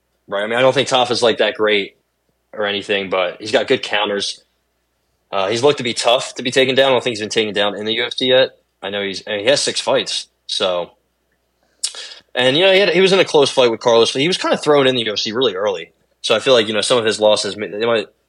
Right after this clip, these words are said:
yeah, they're not great, but, um, he's also taking care of business. He got Parker Porter out of there quick.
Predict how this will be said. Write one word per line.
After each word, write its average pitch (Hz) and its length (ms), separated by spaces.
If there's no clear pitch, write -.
yeah, 98 160
they're 117 120
not 127 160
great, 117 260
but, 92 340
um, 82 400
he's 117 160
also 123 220
taking 110 200
care 104 140
of 90 60
business. 98 200
He 95 60
got 117 140
Parker 110 220
Porter 101 260
out 98 80
of 95 40
there 95 120
quick. - 400